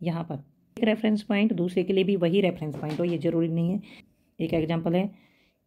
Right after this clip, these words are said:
कि जैसे ही मान लीजिए ये रेलवे स्टेशन है, थोड़ी सी दूर यहाँ पर कोई शॉप है और ए का घर यहाँ पर है, तो ये जो है ए, ये भी बोल सकता है कि मेरा घर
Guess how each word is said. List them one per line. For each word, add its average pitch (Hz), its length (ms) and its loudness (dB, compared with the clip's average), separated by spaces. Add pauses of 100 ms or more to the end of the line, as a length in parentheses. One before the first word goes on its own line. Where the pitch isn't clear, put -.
(180)
कि 190 160 2
जैसे 202 220 2
ही 226 40 6
मान 180 200 2
लीजिए 165 420 -2 (360)
ये 214 400 2 (320)
रेलवे 160 300 2
स्टेशन 151 360 -6
है, 143 220 -2 (1500)
थोड़ी 208 160 6
सी 214 120 -2
दूर 196 280 0 (500)
यहाँ 180 120 0
पर 220 100 -2
कोई 226 160 2
शॉप 143 340 -2
है 143 160 -10 (840)
और 208 220 4
ए 196 120 6
का 196 100 2
घर 185 160 4
यहाँ 170 220 2
पर 147 160 -6
है, 143 160 -4 (540)
तो 190 260 0
ये 220 340 6
जो 214 180 2
है 190 160 -2
ए, 170 380 0 (520)
ये 196 160 6
भी 214 80 6
बोल 214 180 4
सकता 214 240 -4
है 214 60 2
कि 226 140 2
मेरा 190 280 2
घर 180 280 -2